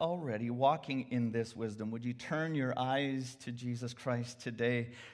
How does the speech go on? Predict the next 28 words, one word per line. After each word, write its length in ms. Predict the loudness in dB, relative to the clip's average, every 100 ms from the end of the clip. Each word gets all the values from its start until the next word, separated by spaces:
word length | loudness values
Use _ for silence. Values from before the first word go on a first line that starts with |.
| -10
Because 480 | -8 -2 -2 -2 -12 -20 -20 -6
that 380 | 4 4 4 0
is 180 | -4 -4
the 100 | 2
best 380 | 4 4 -2
decision 600 | -12 -6 -4 -4 -4 -6 -8 -16 -10
you 140 | -4
will 120 | -4 -2
ever 180 | -4 -4
make. 300 | -6 -10 -16 -20 _ _ _ _ _ _ _ _ _ _ _ _ _ -2
Greater 600 | 2 2 2 0 0 -2
than 240 | 0 0
gold, 600 | 0 0 0 0 -2 -6
greater 580 | -2 0 2 2 0 -2 -16 -20 -10
than 280 | -2 0 0
silver, 760 | -2 2 2 4 0 0 -4 -16 _ _ _ _ _ _
for 120 | -4
in 240 | 0 0 0
him 400 | 0 0 0 -2
only, 360 | -2 -2 -2 -2
in 200 | 0 0
Christ 440 | 2 0 0 -2 -6
Jesus 440 | -4 -4 -4 -6 -6
only, 480 | -4 -2 -4 -4 -8 -16 -14
is 180 | -8 -6
there 240 | 0 0 0
eternal 520 | -6 -6 -6 -4 -4
value 500 | 0 0 -2 -4